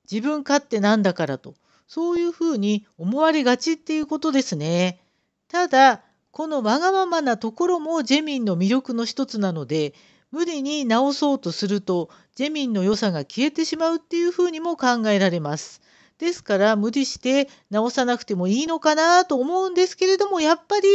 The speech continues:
振り回される当事者としては、時々疲れたり、呆れたりってことはあるんじゃないでしょうか。また、ジェミンは外見的にはとても美しくて、まさに美形と言ってもいい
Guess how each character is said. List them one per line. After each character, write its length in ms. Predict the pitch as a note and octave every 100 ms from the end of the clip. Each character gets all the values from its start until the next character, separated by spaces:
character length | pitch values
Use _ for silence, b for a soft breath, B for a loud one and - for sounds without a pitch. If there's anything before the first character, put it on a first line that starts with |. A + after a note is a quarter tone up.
| F#4+ B
振 140 | B C#4
り 140 | C#4
回 220 | C4+ C4
さ 120 | C4 B3+
れ 120 | B3+
る 140 | G#3+
当 200 | A3+ B3+
事 140 | A3 A3
者 160 | A3+
と 160 | A3 G#3
し 80 | -
て 120 | E4+
は、 300 | E4 F#4 F#4+ B B B B
時 260 | - B3 B3
々 160 | B3 G#3+
疲 760 | D4 E4+ E4 _ - - C#4
れ 120 | A#3+ A#3
た 200 | G3 F#3
り、 280 | A#3+ D4 B B
呆 240 | A3+ A#3
れ 140 | A#3+ A#3
た 160 | A3
り 140 | G#3+ B3+
っ 40 |
て 160 | - E4
こ 160 | F4+
と 80 | G4
は 140 | F4
あ 60 | C4
る 100 | B3
ん 60 | G#3+
じ 80 | G#3
ゃ 20 |
な 140 | G3+
い 20 |
で 80 | F#3
し 100 | F3+
ょ 100 | F3
う 40 | C#3+
か。 380 | C#3 A#2+ B2 _ _ _
ま 140 | A#3
た、 200 | - B3+
ジ 140 | G#3 C4+
ェ 80 | F4+
ミ 200 | F#4 A#3+
ン 60 |
は 220 | F3+ F#3
外 260 | E3 G#3+ E4
見 280 | - E4 D#4+
的 300 | D4+ C#4+ D4
に 100 | B3
は 180 | E3+ E3+
と 160 | G3
て 140 | G3 E4+
も 180 | F4 C4
美 320 | - - A3
し 120 | -
く 120 | F#3+
て、 360 | D#3+ D3 D3+ - _ _
ま 160 | G#3 D#4
さ 180 | F4 D#4+
に 280 | F4 D4+
美 180 | C#3 F3
形 320 | F3+ D4 C4+
と 160 | B3+ A3
言 100 | A#3+
っ 40 |
て 200 | A#3+ -
も 160 | A3 G3
い 200 | A3+
い 80 | F3+